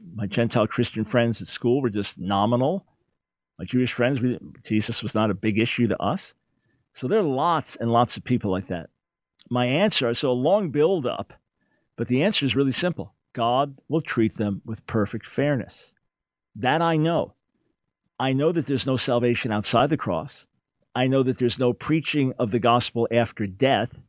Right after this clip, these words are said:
I know that there's no purging in, in hell. In other words, that it's not that the future sufferings will purge people and eventually,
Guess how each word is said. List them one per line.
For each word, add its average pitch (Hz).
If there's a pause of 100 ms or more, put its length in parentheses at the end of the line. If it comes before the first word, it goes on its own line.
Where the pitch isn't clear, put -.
(640)
I 131
know 131
that 120
there's 123
no 117
purging 131 (420)
in, 123
in 117
hell. 143
In 117
other 127
words, 120
that 117
it's 107
not 127
that 113
the 117
future 131
sufferings 127
will 113
purge 151
people 120
and 113
eventually, 123